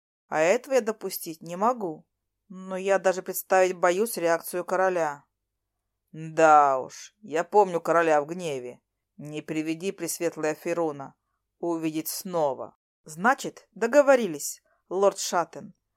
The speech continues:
На вас леди Заренда и маги крови, на мне мальчик и артефакт.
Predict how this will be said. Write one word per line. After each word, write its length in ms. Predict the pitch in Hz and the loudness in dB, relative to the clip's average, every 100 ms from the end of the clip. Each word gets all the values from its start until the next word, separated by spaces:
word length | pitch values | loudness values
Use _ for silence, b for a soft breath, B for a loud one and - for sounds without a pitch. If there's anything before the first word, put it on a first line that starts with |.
| _ _ | _ _
На 180 | 185 196 | 0 4
вас 320 | 269 320 - | 4 4 0
леди 280 | 220 247 226 | -4 -4 -2
Заренда 520 | 202 190 220 294 277 | 0 2 2 2 0
и 240 | - - | -2 -4
маги 320 | 175 185 190 208 | 0 2 2 0
крови, 520 | - 170 156 147 160 _ - | -2 0 0 -4 -16 _ -8
на 160 | 180 | -6
мне 180 | 180 175 | -4 -2
мальчик 520 | 175 196 226 - - _ | 2 4 2 -6 -16 _
и 100 | 180 | -6
артефакт. 760 | - - 196 - 156 - - | -6 -6 -6 -2 -2 -4 -16